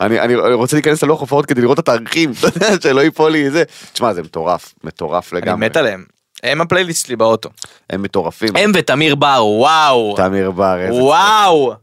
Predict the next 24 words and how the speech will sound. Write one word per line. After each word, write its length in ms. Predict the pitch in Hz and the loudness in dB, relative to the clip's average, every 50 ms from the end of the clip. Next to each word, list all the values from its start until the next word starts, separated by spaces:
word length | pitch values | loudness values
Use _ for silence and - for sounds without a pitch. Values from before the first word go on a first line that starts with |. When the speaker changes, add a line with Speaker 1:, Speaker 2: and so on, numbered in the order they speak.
| _ - | _ -10
Speaker 1:
כן, 260 | - - 101 95 90 85 - | -4 -2 -2 -2 -2 -4 -6
תמיר 280 | - 85 87 95 95 90 | -6 -8 -6 -6 -6 -4
בר 160 | 90 104 104 | -2 -2 -4
מצחיק 360 | 87 78 - - - 95 - | -4 -8 -14 -14 -16 -14 -14
אותי 160 | 90 85 - | -16 -16 -16
מאוד. 120 | 80 71 - 117 | -14 -6 -2 0
Speaker 2:
וואו. 500 | 113 113 127 135 135 127 117 107 104 - - - | 2 4 4 4 4 4 4 2 2 0 -4 -6
תמיר 280 | - - 120 139 147 | -4 -2 0 2 2
בר 200 | 143 147 143 135 120 104 | 2 4 2 2 0 -2
הוציא 240 | - - 107 - 131 | -4 -6 -2 0 0
אלבום 200 | 117 110 110 110 | 0 0 0 -2
עכשיו, 260 | 107 - - 113 123 - _ _ _ _ - | -2 -2 -2 -2 -2 -4 _ _ _ _ -8
לא 60 | 117 | -4
יודע 140 | 110 113 110 | -2 -2 -2
אם 140 | 107 107 104 | -2 -2 -2
Speaker 1:
אה, 40 | - 202 | 0 2
Speaker 2:
זה 40 | |
Speaker 1:
האלבום 260 | 220 185 151 160 185 196 | 2 2 2 2 2 0
החדש 360 | 180 - 147 139 160 185 202 | 2 0 0 2 2 0 0
שלו, 100 | - 220 | 0 -2
אתה 100 | 220 226 | -2 -2
מתכוון? 300 | 220 - - 262 254 262 | -4 -2 -4 -4 -2 -2
Speaker 2:
אחי, 200 | 262 - 120 113 | -2 -2 -2 -2
וואו. 480 | 104 104 104 107 107 107 107 110 107 | 0 -2 -2 0 0 0 -2 -2 -6